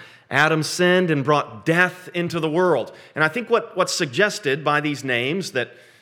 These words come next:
that sort of call up, uh, death, I think what's suggested is this.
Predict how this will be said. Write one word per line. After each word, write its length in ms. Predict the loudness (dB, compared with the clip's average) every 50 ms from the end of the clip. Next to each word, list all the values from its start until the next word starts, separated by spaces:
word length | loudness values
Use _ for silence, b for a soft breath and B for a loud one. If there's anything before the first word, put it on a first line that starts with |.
| b b -6
that 120 | -6 -6
sort 200 | -4 -4 -2 -2
of 80 | -2 -4
call 340 | -6 -2 0 0 2 2
up, 400 | 4 4 2 2 0 -4 -12 B B B B B B _
uh, 100 | -8 -8 -8 -10 -2 2
death, 540 | 4 4 6 4 2 2 -4 -12 -20 -20 -20 b b b b b b b
I 60 | -10
think 160 | -10 -6 -6
what's 160 | -6 -6 -6
suggested 540 | -6 -8 -4 -2 -2 -2 -2 -2 -4 -2 -2
is 160 | -2 -4 -2
this. 480 | 0 0 0 0 -2 -8 -10 -12 -14